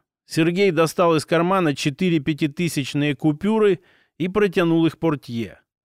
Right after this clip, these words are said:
Дождался, пока тот отсчитает сдачу и принесёт аптечку. «Завтрак нужен?» спросил портье. «У нас тоже за отдельную плату.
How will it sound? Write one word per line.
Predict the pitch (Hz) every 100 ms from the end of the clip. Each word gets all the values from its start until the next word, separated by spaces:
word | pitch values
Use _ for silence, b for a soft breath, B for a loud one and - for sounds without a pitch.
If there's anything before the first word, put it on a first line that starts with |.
| -
Дождался, | 117 165 156 196 185 170
пока | 151 156 160
тот | 147 180 160
отсчитает | 147 - 151 139 151 147
сдачу | 135 139 190 190 - 165 - _ _ _
и | 180
принесёт | 190 180 160 147 165 151
аптечку. | 151 131 - 135 104 - - - _ _ _ -
«Завтрак | 127 196 226 180 175 147
нужен?» | 180 240 247 156 104 - _
спросил | - - 151 147 156 135
портье. | 156 143 - 127 101 - _ _ -
«У | 190
нас | 247 240
тоже | - 247 214 147
за | 127 170
отдельную | 170 160 185 190 190
плату. | 165 165 123 92 - -